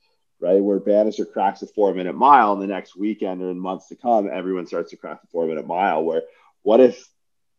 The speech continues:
what if you were up the next race or the next set, and it was your turn to run the mile? And that's how it works in these gyms, where it's like, you know, Dan and Andrew were going back and forth on, you know, you're gonna deadlift,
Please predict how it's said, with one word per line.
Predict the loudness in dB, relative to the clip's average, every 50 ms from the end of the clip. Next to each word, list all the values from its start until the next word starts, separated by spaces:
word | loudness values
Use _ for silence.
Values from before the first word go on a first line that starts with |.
| _ _ _ _ _ _ _ _ _ _ _
what | 0 6 6 8 8
if | 6 4 2
you | 0 2 4
were | 6 6 6
up | 4 2 -2
the | -8 -10
next | -10 -8 -8 -8 -10 -12 -14 -10
race | -6 -4 -4 -4 -6 -10 -18 _ _ -14
or | -12
the | -10 -8 -8
next | -6 -8 -8 -8 -12 -18 -20 -12
set, | -8 -6 -4 -4 -6 -6 _ _ _ _ _
and | -6 -6
it | -2
was | -2 -4 -4 -2
your | -2 -4 -4
turn | -4 -6 -8 -8 -6
to | -6 -6
run | -4 -4 -6 -6
the | -6 -6
mile? | -6 -4 -4 -4 -4 -6 -8 -10 _ _ _ _ _ _ _ -6
And | -4 -2 2
that's | 2 2 2 4
how | 4 4 4 4
it | 2
works | 4 4 4 2 0 -6
in | -6
these | -6 -6 -6 -4
gyms, | 0 0 0 0 0 -4 -6
where | -6 -8
it's | -6 -6
like, | -4 -4 -4 -6 -6 _ _ _ _ _ _ _ _ _
you | -10
know, | -10
Dan | -6 -4 0 2 2 2 2
and | -2 -4
Andrew | -2 -2 0 0 0 -2 -2
were | -2 -2
going | -2 -2 -2 -2 -2
back | -2 2 2 2 2 2
and | -4 -8 -8
forth | -4 0 2 4 4 2 0
on, | -4 -4 -4 -4 -8 -14 _ _ _ _
you | -8 -4
know, | -2 -2 -4 -4 -6 _ _ _ _ _ _ _
you're | -8 -4 -2
gonna | 0 0 0 0
deadlift, | 2 2 2 2 4 4 4 4 4 2